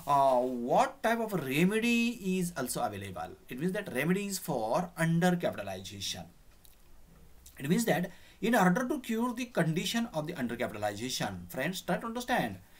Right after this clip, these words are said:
in order to cure the condition of the undercapitalization, it is necessary on the part of the company to reorganize its capital structure.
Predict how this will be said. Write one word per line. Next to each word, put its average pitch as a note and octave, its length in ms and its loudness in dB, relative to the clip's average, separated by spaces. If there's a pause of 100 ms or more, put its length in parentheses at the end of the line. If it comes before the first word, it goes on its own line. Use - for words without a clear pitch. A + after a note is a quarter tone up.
(140)
in F3+ 140 0
order A2 340 0
to F3+ 160 -4
cure D3+ 260 0
the B3 140 -8
condition F#3 480 -2
of A#3 140 -4
the - 80 -8
undercapitalization, D3+ 1000 -2 (480)
it G3 120 0
is F3 140 2
necessary E3+ 640 2 (680)
on E3 120 6
the E3+ 80 6
part F3 420 4
of A#3 100 -2
the B3 80 -6
company C#3+ 600 2 (360)
to F#3 120 2
reorganize F3+ 680 4
its G#3+ 200 0
capital C#3 320 2
structure. C3 500 -4